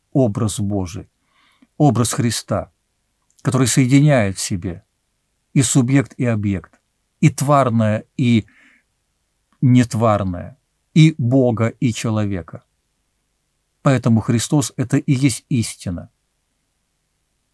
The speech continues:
Поэтому и Пилат не услышал ответа. Чтобы понять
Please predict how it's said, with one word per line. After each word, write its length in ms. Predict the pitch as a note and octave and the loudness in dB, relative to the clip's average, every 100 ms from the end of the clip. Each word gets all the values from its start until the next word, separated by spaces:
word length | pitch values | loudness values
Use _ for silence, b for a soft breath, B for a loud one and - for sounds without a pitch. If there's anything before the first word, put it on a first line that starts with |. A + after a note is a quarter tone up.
| _ _ _ _ _ _ _ | _ _ _ _ _ _ _
Поэтому 400 | - C#3 C3 C3 | -2 2 4 2
и 220 | D#3 D3 A#2+ | 4 2 2
Пилат 580 | C#3+ C#3 C#3+ G#2+ - - _ _ _ _ _ _ _ _ - | 0 0 2 0 -4 -20 _ _ _ _ _ _ _ _ 6
не 160 | D3+ | 6
услышал 580 | D3+ C3 - D3 - G#2 - | 6 2 2 0 0 -6 -6
ответа. 520 | G2 G2+ E2+ - - _ _ _ _ _ _ _ _ _ _ _ _ _ | -8 -8 -10 -12 -20 _ _ _ _ _ _ _ _ _ _ _ _ _
Чтобы 300 | - D3+ C3+ | -4 2 2
понять 640 | - B2+ C#3 E3 D3+ - | 2 0 2 2 0 -6